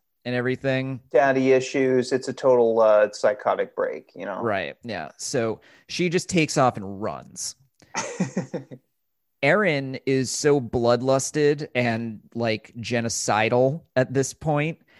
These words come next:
Speaker 1: that he stays right on top of her, even though he, like, doesn't have an arm or a leg and he's, like, burned up.
Speaker 2: Yeah.
Speaker 1: And so actually,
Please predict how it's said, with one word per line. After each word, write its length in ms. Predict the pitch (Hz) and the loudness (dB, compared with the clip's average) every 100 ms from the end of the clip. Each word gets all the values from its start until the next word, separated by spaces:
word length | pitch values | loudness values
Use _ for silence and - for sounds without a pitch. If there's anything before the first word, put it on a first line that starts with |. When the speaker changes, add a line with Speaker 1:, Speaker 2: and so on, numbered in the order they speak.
| _ _ - | _ _ -12
Speaker 1:
that 500 | 120 127 113 110 _ - | 0 4 4 2 _ -6
he 220 | 139 135 | -2 -2
stays 540 | - 139 131 123 110 | 0 2 4 2 0
right 300 | 117 120 135 | 0 2 4
on 160 | 143 131 | 4 2
top 320 | 143 120 120 | 0 0 0
of 120 | 123 | 0
her, 180 | 110 104 | -2 -4
even 320 | 107 123 120 | -2 -4 -2
though 200 | 117 113 | 0 -2
he, 180 | 117 123 | -2 -4
like, 220 | 113 107 | -4 -4
doesn't 240 | 127 117 120 | -6 -6 -4
have 180 | 120 113 | -4 -6
an 100 | 113 | -6
arm 400 | 113 113 113 113 | -4 -2 -2 -2
or 120 | 110 | -2
a 80 | 107 | -2
leg 680 | 104 107 110 110 117 110 104 - | -4 -2 0 0 -2 -8 -12 -12
and 100 | 104 | -12
he's, 240 | 101 92 | -12 -8
like, 300 | 104 104 - _ - | -6 -6 -8 _ -6
burned 420 | 113 110 113 107 | -2 -2 -4 -2
up. 300 | 107 120 _ _ _ _ _ _ - | -2 -2 _ _ _ _ _ _ -14
Speaker 2:
Yeah. 260 | 135 110 | -6 -4
Speaker 1:
And 180 | 120 120 - _ - | -4 -8 -12 _ -12
so 360 | 131 147 139 135 | 0 2 4 2
actually, 580 | 151 254 285 220 170 | 0 0 2 4 4